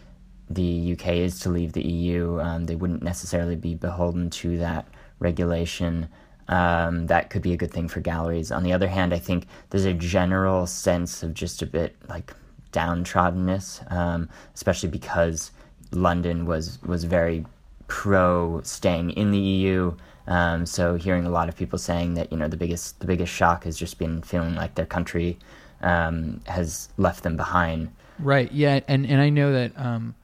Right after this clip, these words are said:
Speaker 2: obviously the art world was, was super pro, um, remaining in the E U. So I'm just,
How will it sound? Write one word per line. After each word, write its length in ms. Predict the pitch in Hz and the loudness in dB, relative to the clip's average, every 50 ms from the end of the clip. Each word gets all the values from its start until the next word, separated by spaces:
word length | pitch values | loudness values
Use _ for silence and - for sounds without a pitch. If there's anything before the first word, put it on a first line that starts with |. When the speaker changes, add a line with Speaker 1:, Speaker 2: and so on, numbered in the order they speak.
| _ _ _ _ _ - | _ _ _ _ _ -2
Speaker 2:
obviously 480 | 139 135 131 135 120 117 - - 120 | 0 0 0 0 -2 -2 -2 -4 -2
the 140 | 117 117 117 | -2 -2 0
art 240 | 107 113 120 120 110 | 0 0 0 0 0
world 400 | 117 117 113 107 107 107 104 - | 0 0 2 2 0 -2 -4 -6
was, 460 | - 117 107 104 - - - - - _ _ _ _ _ _ _ | -6 -6 -6 -6 -8 -12 -16 -18 -20 _ _ _ _ _ _ _
was 160 | - 117 113 | -4 -4 -4
super 400 | - - - 120 110 - 120 113 | -2 -2 -4 -4 -2 -2 -4 -4
pro, 540 | - - - 117 117 110 110 101 101 110 - _ _ - 147 | -4 -4 -2 0 0 0 0 -2 -4 -6 -10 _ _ -6 -2
um, 320 | 123 110 110 107 107 107 | 0 0 0 0 0 0
remaining 520 | 113 117 113 110 107 107 107 107 104 104 107 | 2 2 4 4 4 2 2 2 2 2 2
in 100 | 104 101 | 0 0
the 200 | 104 113 - 110 | 0 -2 -2 -2
E 40 | |
U. 240 | 107 107 107 107 107 | 0 0 0 0 0
So 160 | 107 - 127 | 0 0 0
I'm 80 | 120 117 | 0 0
just, 180 | 123 127 - | 0 -2 -6